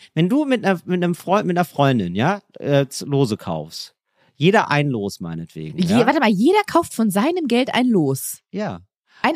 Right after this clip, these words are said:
Speaker 2: eigenes.
Speaker 1: Ja. Und du würdest zehntausend Euro gewinnen, dann würdest du ja der Freundin nichts abgeben.
Speaker 2: Hä, wieso?
Speaker 1: Da tun sich ja Abgründe auf, Ariana.
Speaker 2: Okay, warte mal, ich verstehe das gerade nicht.
Speaker 1: Das ist einfach daneben.
Speaker 2: Das ist so wie, wir gehen Geld abheben und sie, du hebst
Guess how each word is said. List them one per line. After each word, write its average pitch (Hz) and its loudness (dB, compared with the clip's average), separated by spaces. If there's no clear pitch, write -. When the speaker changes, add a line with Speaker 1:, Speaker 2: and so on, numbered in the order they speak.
Speaker 2:
eigenes. 214 -2
Speaker 1:
Ja. 185 -6
Und 147 2
du 185 0
würdest 226 0
zehntausend 233 0
Euro 208 0
gewinnen, 160 2
dann 147 2
würdest 196 -2
du 180 2
ja 160 2
der 147 2
Freundin 175 2
nichts - -4
abgeben. 123 -6
Speaker 2:
Hä, 196 -2
wieso? 269 2
Speaker 1:
Da 156 2
tun 208 -2
sich 185 -2
ja 170 2
Abgründe 120 0
auf, 95 -2
Ariana. 104 0
Speaker 2:
Okay, 370 0
warte 359 -2
mal, 285 0
ich - -10
verstehe 294 -4
das 381 -4
gerade 208 -4
nicht. 190 -6
Speaker 1:
Das 143 0
ist 127 -8
einfach 117 -4
daneben. 120 -4
Speaker 2:
Das 285 2
ist - -2
so 339 0
wie, 320 4
wir 285 4
gehen 269 0
Geld 254 2
abheben 220 0
und 226 -2
sie, 214 -2
du 320 2
hebst 320 -2